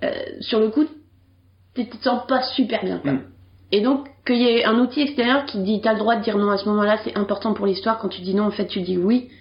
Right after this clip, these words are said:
Speaker 1: à l'histoire. Ça, c'était top. Euh, les archétypes, c'était super, parce que du coup,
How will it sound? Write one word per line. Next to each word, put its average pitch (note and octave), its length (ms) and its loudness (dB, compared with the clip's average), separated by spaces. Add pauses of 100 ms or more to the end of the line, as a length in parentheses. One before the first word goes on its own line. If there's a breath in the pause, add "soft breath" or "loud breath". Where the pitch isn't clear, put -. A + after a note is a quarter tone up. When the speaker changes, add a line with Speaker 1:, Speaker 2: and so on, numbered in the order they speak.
(100)
Speaker 1:
à G3+ 80 0
l'histoire. A3 560 -2 (760)
Ça, G#3 140 -2
c'était F3+ 220 -2
top. - 220 -6 (760 loud breath)
Euh, F#3 200 4
les A3 240 4
archétypes, C4 500 0
c'était G#3+ 300 -2
super, G#3 420 -2
parce F#3+ 160 -4
que G#3+ 100 -2
du G3+ 180 0
coup, C#4 220 0